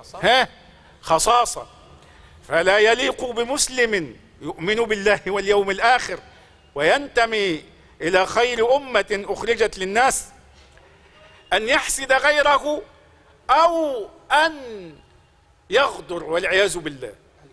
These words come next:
أو يخون. هذه ليست،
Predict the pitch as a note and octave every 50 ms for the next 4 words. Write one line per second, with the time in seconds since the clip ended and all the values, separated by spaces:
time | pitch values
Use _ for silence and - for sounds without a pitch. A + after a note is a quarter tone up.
0 | _ - - _ _ _ _ _ _ _ _ _ _ _ _ _ _ _ _ _
1 | _ D#3+ F#3 A#3 A#3+ B3 A#3 A3+ - D4+ E4 D#4 C4+ F#3+ C3+ G#2 F#2+ - _ _
2 | _ _ _ _ _ _ - - - - - - - _ _ _ _ _ _ _
3 | _ _ _ - D#3+ A#3 C#4 C4 A3+ G3+ G#3 F#3+ G3 F#3+ F3 E3 - - F3+ A3
4 | B3+ C4+ B3 - - G3+ F3+